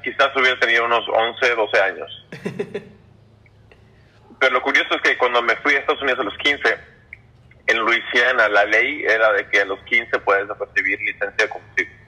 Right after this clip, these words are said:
Speaker 2: Ah, cool.
Speaker 1: Entonces, yo, yo empecé a manejar a los quince años, legalmente. Y cuando volví a Lima para, para visitar, tenía licencia americana. Y aquí la, la edad era, ah,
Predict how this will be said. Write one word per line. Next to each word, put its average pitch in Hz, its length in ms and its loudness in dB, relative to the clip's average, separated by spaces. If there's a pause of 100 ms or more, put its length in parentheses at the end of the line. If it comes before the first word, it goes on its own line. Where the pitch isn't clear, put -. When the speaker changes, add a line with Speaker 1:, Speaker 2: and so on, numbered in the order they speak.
(360)
Speaker 2:
Ah, 165 160 -20 (120)
cool. 180 160 -16
Speaker 1:
Entonces, - 360 0
yo, 123 100 0 (300)
yo 120 160 0
empecé 139 260 0
a 135 40 4
manejar 131 380 2
a 135 40 -6
los 107 100 -8
quince 113 240 -4
años, 90 220 -4 (380)
legalmente. 101 680 0 (560)
Y 117 80 -10
cuando 120 300 -2
volví 113 400 -2
a 127 40 2
Lima 127 340 0
para, - 360 0
para 92 540 2 (680)
visitar, - 640 0 (340)
tenía 117 220 0
licencia 117 360 -4
americana. - 540 0 (220)
Y 104 160 0
aquí 147 280 -2
la, 131 260 2
la 107 200 2
edad 110 320 4
era, 110 440 6
ah, 95 420 0